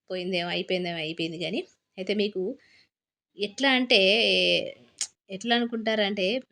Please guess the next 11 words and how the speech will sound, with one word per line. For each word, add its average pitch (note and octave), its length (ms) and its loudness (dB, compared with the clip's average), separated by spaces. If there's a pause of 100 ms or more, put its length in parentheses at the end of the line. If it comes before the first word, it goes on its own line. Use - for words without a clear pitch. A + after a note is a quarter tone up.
(360)
ప్రేమ G#3 240 2
ఒకరితో A3+ 460 0
పెళ్లి G#3+ 260 2
ఒకరితో G3+ 400 0
చేసుకునేటోళ్ళు F#3+ 640 0
భూమి F#3 260 -2
మీద G3 180 0
బాగా F#3 320 -6
మంది G3 180 0
ఉన్నారు. E3+ 300 -2 (680)
కానీ G3+ 300 -2